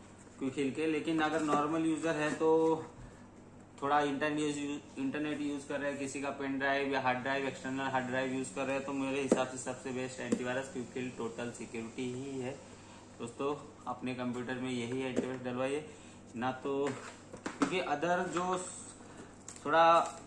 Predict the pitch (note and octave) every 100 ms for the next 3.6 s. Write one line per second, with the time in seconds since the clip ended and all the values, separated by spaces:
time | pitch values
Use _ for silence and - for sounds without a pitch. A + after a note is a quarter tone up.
0 | - - C#3 C3+ E3 E3 D#3+ D#3+ E3+ D#3+
1 | E3 E3+ D#3+ D#3 C#3+ D#3 D#3 C#3 A#2+ C#3
2 | F3 F3 - - C#3 - F3+ F#3 F3 F#3
3 | F3+ F3 F#3 F#3+ F#3+ E3+